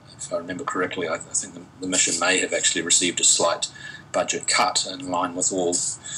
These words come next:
uh, with the, <clears throat> the global, um, cut to all, all peacekeeping missions that was happening, uh, around that time. So, uh, and there's always been this, uh, slight tension between the idea of P O C in general,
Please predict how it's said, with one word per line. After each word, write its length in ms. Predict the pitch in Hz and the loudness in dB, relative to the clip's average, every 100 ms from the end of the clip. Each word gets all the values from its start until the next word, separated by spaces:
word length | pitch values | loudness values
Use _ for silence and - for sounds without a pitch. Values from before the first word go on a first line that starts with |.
| - - | -8 -2
uh, 200 | 85 90 | 0 0
with 180 | 90 - | -2 -2
the, 380 | - - 135 | 2 4 4
<clears throat> 20 | 95 | 0
the 80 | |
global, 560 | 92 98 101 95 90 98 | 2 2 2 0 -4 -2
um, 460 | 92 87 87 87 - - - | -2 -2 -6 -12 -6 -6 -4
cut 240 | - - - | -4 -2 -2
to 100 | 90 - | -4 -8
all, 100 | 95 - | -10 -8
all 100 | 95 | -8
peacekeeping 460 | 87 - - - - | -2 -2 -2 -8 -4
missions 320 | - - - | -4 -2 -4
that 80 | - | -2
was 120 | - | -4
happening, 320 | - - - - - | -4 -12 -20 -20 -18
uh, 240 | - 90 85 85 | -14 -12 -12 -10
around 200 | 90 87 | -10 -10
that 120 | 87 | -6
time. 260 | - - 92 - - - - - - - - - | -6 -4 -12 -12 -12 -12 -12 -12 -10 -8 -6 2
So, 540 | - - 104 104 101 - - - - - - - - | 4 6 6 4 2 -2 -16 -16 -14 -8 -4 -4 -2
uh, 300 | 95 98 95 - 95 - - | -4 -4 -6 -10 -10 -10 -8
and 140 | 120 113 | -4 0
there's 140 | 113 | 2
always 240 | 131 131 - | 4 2 2
been 180 | 104 | 0
this, 560 | 101 98 - - - - | 0 4 6 6 4 0
uh, 240 | - - | -8 -2
slight 420 | - - 107 92 - | 2 4 4 4 2
tension 400 | 107 107 - 90 | 2 2 0 0
between 320 | 87 - 87 | -2 -2 -4
the 100 | 87 | 0
idea 380 | 87 90 90 87 | 0 2 2 2
of 140 | 82 | 0
P 160 | - 90 | 0 4
O 80 | |
C 420 | 87 - 82 82 - | 4 4 2 -2 -8
in 160 | 90 85 | -12 -2
general, 500 | 95 98 - - | 0 2 0 -6